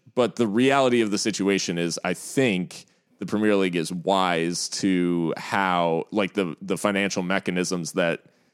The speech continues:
people will use to, you know, defeat the, <laughs> the s-, supposed safeguards that are, that are supposed to be in place for, you know, some level of competitive balance and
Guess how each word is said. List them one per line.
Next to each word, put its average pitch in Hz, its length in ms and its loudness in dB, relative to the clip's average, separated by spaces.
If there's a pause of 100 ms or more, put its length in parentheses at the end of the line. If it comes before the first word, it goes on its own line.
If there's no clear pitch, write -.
(120)
people 95 240 0
will 87 140 0
use 95 480 0
to, 87 600 0
you 92 160 -2
know, 82 160 -2
defeat 92 600 -4
the, 87 360 0 (440)
<laughs> - 360 -18
the 120 260 4
s-, - 260 -4 (180)
supposed 131 560 2
safeguards 104 640 2
that 95 160 2
are, 87 320 2
that 92 160 0
are 87 120 2
supposed 92 400 -2
to 87 60 -8
be 85 140 0
in 76 120 -6
place 85 340 -2
for, 92 420 0
you 85 160 -2
know, 78 140 -4 (160)
some 123 460 0
level 90 320 0
of 76 140 -8
competitive 82 540 -4
balance 78 560 -4
and 76 360 -6